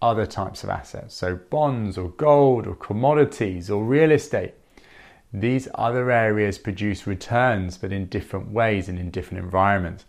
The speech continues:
So if the stock market goes down, it's a lot less likely that the other areas be going down at the same time. In fact, they may well be going up. So overall, your market is gonna be up more frequently, and they're going to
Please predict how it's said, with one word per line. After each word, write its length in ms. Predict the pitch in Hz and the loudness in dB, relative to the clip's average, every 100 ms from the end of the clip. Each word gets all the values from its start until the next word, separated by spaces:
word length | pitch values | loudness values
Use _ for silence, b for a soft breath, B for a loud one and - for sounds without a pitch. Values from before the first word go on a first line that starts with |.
| B B B | B B B
So 160 | - 98 | -4 -2
if 100 | 87 | -2
the 80 | - | -4
stock 300 | - 123 - | 0 0 2
market 320 | 117 - 101 | -2 -4 -6
goes 260 | 107 95 95 | -2 -2 -2
down, 540 | 120 131 120 85 85 - b b b b - | -4 -2 -4 -6 -10 -18 b b b b -20
it's 160 | 123 | -14
a 60 | 101 | -6
lot 180 | 110 - | -4 -2
less 240 | 110 90 | -4 -4
likely 480 | 113 113 113 - 104 | -2 -2 -2 -4 -4
that 200 | 98 98 | -4 -6
the 180 | 113 - 135 | -8 -10 -6
other 280 | 143 156 | -2 0
areas 300 | 120 104 95 | 2 2 0
be 120 | - 95 | -6 -6
going 260 | 98 92 | -4 -4
down 300 | 90 87 87 | -4 -4 -4
at 80 | - | -8
the 60 | 90 | -10
same 280 | - 92 | -8 -8
time. 240 | 92 98 95 | -6 -6 -6
In 80 | 92 | -4
fact, 260 | 127 - | -4 -2
they 140 | 131 143 | -2 -2
may 180 | 143 | -2
well 200 | 139 143 | 0 0
be 80 | 143 | 0
going 280 | 147 151 147 - - | 0 -2 -2 -6 0
up. 360 | 90 - - b b b | 0 0 -8 b b b
So 200 | - - - _ - | -8 -8 -12 _ -8
overall, 1120 | 139 151 156 135 127 120 139 151 104 78 104 - b b b b | -2 0 0 0 0 2 4 4 2 -4 -8 -14 b b b b
your 160 | 104 | -2
market 480 | 101 110 110 - 110 | 0 2 0 -2 -8
is 140 | 101 | -8
gonna 180 | 104 98 | -6 -6
be 240 | 92 95 - | -6 -8 -2
up 420 | 107 95 - _ _ - | -2 -2 -6 _ _ -12
more 420 | 110 107 110 110 | -6 -2 0 0
frequently, 920 | - - 110 107 - - - 165 220 - b b b b b | -4 -6 -6 -6 -8 -6 -2 -2 -4 -10 b b b b b
and 160 | 113 113 | -4 -2
they're 80 | 113 | -2
going 300 | 110 113 | 0 -2
to 100 | 98 | -2